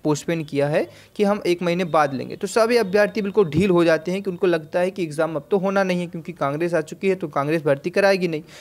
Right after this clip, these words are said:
किसी ने बिल्कुल पढ़ाई सबकी हो जाती है, बीस परसेंट पे आ जाती है हंड्रेड से। फिर क्या होता है कि जनवरी के एंड में आते हैं एडमिट कार्ड की डेट, कुछ नहीं आता, केवल पता चलता है कि पाँच चार फरवरी से कुछ एड-,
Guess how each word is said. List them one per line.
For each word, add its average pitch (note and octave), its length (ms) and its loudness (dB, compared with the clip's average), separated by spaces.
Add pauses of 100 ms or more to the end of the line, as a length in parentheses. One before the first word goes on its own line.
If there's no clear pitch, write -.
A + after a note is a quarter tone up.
(160)
किसी A3 260 0
ने A#3+ 140 4
बिल्कुल G#3 300 -2
पढ़ाई G3 300 4
सबकी G3+ 320 -2
हो F3 140 4
जाती E3+ 300 0
है, F#3+ 80 2
बीस D3+ 220 -4
परसेंट D3+ 360 -2
पे D3+ 120 0
आ C#3 80 2
जाती C#3+ 300 -2
है D3+ 60 -2
हंड्रेड A#2 280 -4
से। - 180 -10 (360)
फिर G#3+ 120 0
क्या A3+ 180 4
होता G#3+ 300 2
है A3 180 2
कि B3+ 260 0 (280)
जनवरी A3 400 4
के A3+ 140 0
एंड F#3 280 0
में G3 160 2
आते D#3+ 320 0
हैं G3+ 120 0 (140)
एडमिट G#3+ 360 2
कार्ड C3 220 2
की - 140 -8
डेट, - 260 -12
कुछ G#3+ 180 0
नहीं B3 160 4
आता, F#3+ 260 2
केवल G#3 300 2
पता F3+ 220 2
चलता E3+ 320 0
है G3+ 120 4
कि A3 160 -4
पाँच E3 380 0
चार E3+ 300 0
फरवरी D#3 320 2
से D#3 120 -4
कुछ - 260 -2
एड-, D3+ 140 -4